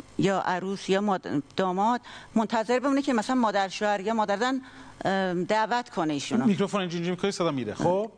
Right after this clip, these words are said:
Speaker 1: بعد نباید مثلاً که منتظر بمونه که مثلاً مادرشون دعوت کنه.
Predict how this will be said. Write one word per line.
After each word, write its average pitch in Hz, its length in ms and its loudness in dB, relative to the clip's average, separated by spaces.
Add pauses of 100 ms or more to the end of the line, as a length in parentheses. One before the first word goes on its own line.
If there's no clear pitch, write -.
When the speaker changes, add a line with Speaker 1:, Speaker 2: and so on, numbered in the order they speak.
Speaker 1:
بعد 226 220 2 (280)
نباید 240 420 4
مثلاً 180 540 0
که 196 100 0
منتظر 190 460 2
بمونه 240 320 0
که 254 180 2
مثلاً 247 180 0
مادرشون 240 520 2
دعوت 220 380 0
کنه. 180 220 2